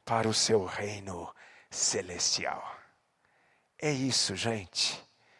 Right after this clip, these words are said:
que precisamos viver. É nessa expectativa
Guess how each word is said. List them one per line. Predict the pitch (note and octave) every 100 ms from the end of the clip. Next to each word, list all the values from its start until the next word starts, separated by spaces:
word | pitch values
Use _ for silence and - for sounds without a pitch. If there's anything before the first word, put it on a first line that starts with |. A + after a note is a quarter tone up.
| - _
que | -
precisamos | C#3 A#2+ A2 B2 A2 G#2 G2
viver. | G2+ F#2 G2 F#2 - - - - - - - _
É | D#3+ D3+
nessa | C#3+ D3+ E3 D#3 - - - -
expectativa | A2 - A#2+ - A#2+ G#2+ - A#2+ F#2 E2